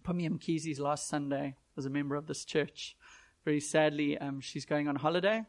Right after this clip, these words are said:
and then she'll be moving to Ladysmith fairly soon. But, um, while I was preparing for today, I thought it would be so cool for Pims just to share a little bit, not knowing she would be like a viral sensation this week.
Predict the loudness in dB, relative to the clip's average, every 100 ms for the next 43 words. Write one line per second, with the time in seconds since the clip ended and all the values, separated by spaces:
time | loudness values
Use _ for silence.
0 | _ -8 -8 -6 -6 -6 -6 -6 -6 -4
1 | -2 -2 -4 -6 -6 -6 _ _ -20 _
2 | _ -4 -4 -4 -4 -2 -2 -6 _ _
3 | _ _ _ _ _ 0 0 -2 -2 0
4 | -4 -6 _ _ _ _ 0 4 4 2
5 | -2 0 0 0 -6 -6 -2 -2 0 0
6 | 0 -2 -4 0 -2 -2 -4 -4 -4 -4
7 | -2 -4 -4 -6 -10 -10 -4 2 4 4
8 | -2 -2 -4 -4 -2 0 2 0 0 -2
9 | 0 -2 0 0 2 2 0 -4 -8 4
10 | 4 4 -2 0 -2 0 -2 -2 -12